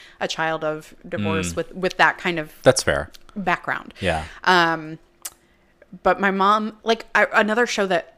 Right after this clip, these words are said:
Speaker 1: my sister, my mom, and I would always watch was the original Charmed
Speaker 2: Oh, yeah.
Speaker 1: with, um, the sisters and
Speaker 2: Yeah.
Speaker 1: I'm trying to think of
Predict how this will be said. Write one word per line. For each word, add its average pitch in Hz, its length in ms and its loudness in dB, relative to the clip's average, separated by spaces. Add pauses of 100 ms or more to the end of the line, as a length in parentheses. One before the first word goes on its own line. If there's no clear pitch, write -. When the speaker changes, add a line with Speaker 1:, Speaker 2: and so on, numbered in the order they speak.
(120)
Speaker 1:
my 180 180 -2
sister, 175 420 -2
my 170 120 -4
mom, 165 220 0
and 170 80 -2
I 165 100 -2
would 160 180 -4
always 165 500 -2
watch 156 160 -6
was 165 160 -12
the 165 240 -8
original 165 400 -6
Charmed 175 480 -6 (400)
Speaker 2:
Oh, 196 160 12
yeah. 208 260 6 (100)
Speaker 1:
with, 185 320 0
um, 156 440 0 (540)
the 214 80 -4
sisters 175 720 0
and 151 440 -6 (420)
Speaker 2:
Yeah. 120 100 4
Speaker 1:
I'm - 60 -2
trying 175 200 -2
to 160 60 -2
think 165 280 -8
of - 100 -2